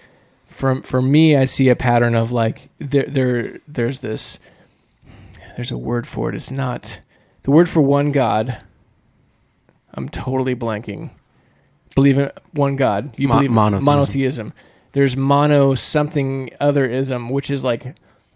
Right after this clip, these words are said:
Speaker 1: other gods, but God is the, our God is the best. Like,
Speaker 2: Oh.
Speaker 1: th-, there was, like, this pattern of growth from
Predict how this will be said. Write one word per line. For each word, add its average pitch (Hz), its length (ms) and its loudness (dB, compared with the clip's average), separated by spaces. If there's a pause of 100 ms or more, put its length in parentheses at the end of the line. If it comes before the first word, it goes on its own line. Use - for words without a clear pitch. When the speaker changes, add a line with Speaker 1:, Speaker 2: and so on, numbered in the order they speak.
(180)
Speaker 1:
other 147 220 2
gods, 135 440 2
but 123 220 -4
God 120 240 -2
is 131 80 -14
the, 113 100 -12 (440)
our 139 140 2
God 117 220 -2
is 110 120 -8
the 120 60 -10
best. 110 460 -8 (180)
Like, 135 140 -8
Speaker 2:
Oh. 117 280 -6 (200)
Speaker 1:
th-, 147 160 -2
there 143 200 4
was, 143 160 2
like, 139 120 0
this 135 140 -6
pattern 143 460 0
of 131 180 -4
growth 135 380 2
from 123 480 -4